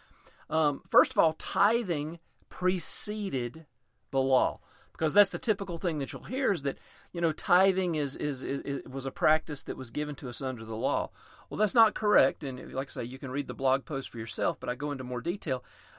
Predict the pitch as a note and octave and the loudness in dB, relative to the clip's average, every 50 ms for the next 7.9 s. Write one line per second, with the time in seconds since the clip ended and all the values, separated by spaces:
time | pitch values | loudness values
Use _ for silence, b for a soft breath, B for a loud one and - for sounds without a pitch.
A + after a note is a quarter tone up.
0 | B - C3 C3 B2 A#2 - _ - - - G3 G#3 A#3+ B3+ A3+ F#3+ F3+ E3 D#3+ | B -4 0 0 0 0 -2 _ -12 -2 2 4 4 4 4 2 2 0 -2 -2
1 | - - - E3+ F#3+ G3 G3 - - - E3 D3+ D3+ D#3 C#3+ C#3+ _ - - - | -6 -4 0 0 0 0 0 -4 -6 -4 -4 -2 -2 -2 -2 -4 _ -12 -14 -8
2 | - G3 G3+ G#3+ G#3 F#3 - - - - - G3+ G#3 G#3 A3 G3+ F#3+ D#3 C#3 C#3 | -4 -2 -2 0 0 0 2 2 2 2 2 0 0 -2 0 -2 -2 -2 0 -2
3 | C3 A#2 A2+ A2 A2 G#2+ G#2 G#2 A2+ B B B B B B B B2+ A#2+ B2 B2+ | -2 0 0 0 2 2 2 0 -2 B B B B B B B 0 0 0 0
4 | A#2+ - - - - G3 G3+ G#3 G3+ D#3+ B2+ A#2 G#2+ G#2+ G#2+ G#2+ - b b b | -4 -10 -12 -4 -2 0 0 0 -2 -4 -4 -4 -4 -4 -6 -8 -12 b b b
5 | b b b - C#3+ D#3 D#3+ D3 D#3 D3+ C3+ B2 B2 A2+ - B2 A#2 A2+ A2+ A2+ | b b b -2 0 0 2 2 2 0 0 -2 -6 -8 -4 -2 2 2 2 2
6 | A2+ A2 G#2+ G#2 G2+ G#2 F#2+ G2+ G2+ G#2+ A2+ A2+ G2 - - - - _ b b | 0 -4 -8 -8 -8 -10 -10 -10 -8 -8 -8 -8 -8 -10 -14 -18 -20 _ b b
7 | b b b b b b b b b b D#3+ F3 F3+ F3 E3+ D#3 D3+ - | b b b b b b b b b b 4 6 6 6 4 2 -2 -8